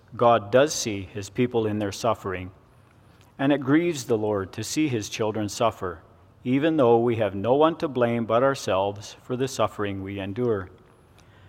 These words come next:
But God knew what Heman's real problem was, and it was not leprosy. The real cause for Heman's suffering, and ours, is our sin.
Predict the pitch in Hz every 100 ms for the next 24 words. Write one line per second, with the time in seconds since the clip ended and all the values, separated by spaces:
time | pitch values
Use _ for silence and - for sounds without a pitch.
0 | - - - _ - _ 147 131 151 190
1 | 170 135 123 123 120 139 139 120 113 135
2 | 165 156 110 95 92 90 90 85 87 -
3 | - - - 104 107 95 98 110 110 92
4 | 110 110 98 - 87 95 _ _ _ _
5 | _ _ _ _ - - 110 147 190 -
6 | 117 110 107 - 110 117 117 113 - 147
7 | - 90 95 101 - - 113 143 139 90
8 | 92 101 - - - 120 107 104 - 147
9 | 120 92